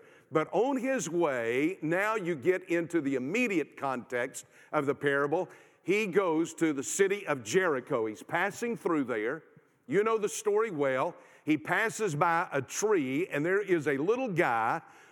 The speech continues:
who is up a tree and out on a theological limb, like a lot of pe-, preachers in the convention I know of.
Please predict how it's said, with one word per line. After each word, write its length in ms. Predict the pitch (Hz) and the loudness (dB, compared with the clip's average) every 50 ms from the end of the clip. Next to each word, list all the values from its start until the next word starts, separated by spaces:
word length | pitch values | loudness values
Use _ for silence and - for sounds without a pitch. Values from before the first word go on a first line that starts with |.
| - _ - | -20 _ -4
who 260 | - 190 214 220 214 | -2 0 0 0 2
is 340 | 180 180 170 165 151 - 180 - | 2 2 2 2 0 -2 -2 0
up 240 | 170 190 180 - 233 | 0 0 2 0 -2
a 40 | 220 | -2
tree 600 | - - - 185 190 175 156 151 156 170 185 - | -2 -2 0 2 2 2 2 2 0 -2 -2 -2
and 160 | 156 156 151 156 | -2 -2 0 0
out 240 | 165 175 190 196 190 180 | 2 2 2 2 0 0
on 160 | 175 175 165 | -2 0 0
a 80 | 147 | 0
theological 880 | 135 123 - - 196 196 190 180 175 170 160 151 135 147 147 - 143 139 | -2 -4 -4 -2 -2 0 0 0 2 0 0 0 -2 -6 -2 -2 -2 0
limb, 340 | 143 160 156 127 117 120 127 | 0 0 -2 -2 -2 -4 -4
like 200 | 120 120 117 - | -4 -4 -4 -4
a 60 | 123 | -2
lot 200 | 127 135 143 139 | -2 0 -2 -2
of 60 | 135 - - - _ _ | -4 -10 -16 -20 _ _
pe-, 160 | - 156 156 151 | -8 -6 -6 -6
preachers 540 | 151 - - 143 135 110 - 117 104 90 | -8 -6 -6 -6 -6 -4 -8 -10 -8 -8
in 100 | 107 104 | -8 -10
the 60 | 101 101 | -10 -10
convention 580 | - 120 107 104 117 113 101 - - 92 90 | -10 -12 -10 -8 -8 -8 -8 -8 -12 -12 -12
I 80 | 87 85 | -12 -12
know 120 | 85 82 | -14 -14
of. 180 | 71 69 69 | -14 -16 -18